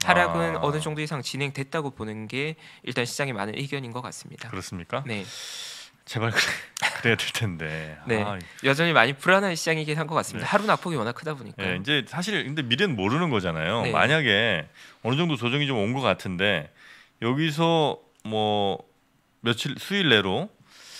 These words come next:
Speaker 2: 기대와 달리 추가로 또 막 많이 빠지는 모습을 보인다면,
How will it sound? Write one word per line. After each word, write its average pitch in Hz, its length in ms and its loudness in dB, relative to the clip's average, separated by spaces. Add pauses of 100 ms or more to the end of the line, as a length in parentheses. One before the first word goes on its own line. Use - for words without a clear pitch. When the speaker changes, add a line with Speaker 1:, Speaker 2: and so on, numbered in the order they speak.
(800)
Speaker 2:
기대와 165 1600 2
달리 143 500 2 (220)
추가로 220 360 2
또 196 180 -2
막 156 440 2
많이 120 200 4
빠지는 196 340 4
모습을 135 340 2
보인다면, 101 840 2